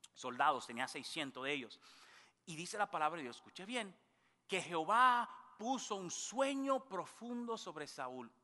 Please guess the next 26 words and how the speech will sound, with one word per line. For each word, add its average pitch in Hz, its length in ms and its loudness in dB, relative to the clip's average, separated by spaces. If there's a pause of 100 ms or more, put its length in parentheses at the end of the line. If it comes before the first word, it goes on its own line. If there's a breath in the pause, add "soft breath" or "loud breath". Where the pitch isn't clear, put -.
Uy, 254 240 -10
uy, 123 140 -8
uy. 117 180 -10 (1300)
A 156 120 6
mí 196 120 -2
me 226 120 0
gustan 185 300 -4
esos 160 160 -4
versículos. 160 380 -4
¿Sabe 262 200 0
por 240 160 -4
qué? 254 240 -2 (640 soft breath)
Porque 233 400 4
Dios 320 680 4
te 214 120 2
va 208 120 8
a 208 100 6
probar 220 600 6
con 185 200 -2
el 156 120 -2
infiel 180 540 -2
que 160 80 -6
está 147 180 -4
en 135 80 -4
tu 127 140 -10
vida. 107 280 -10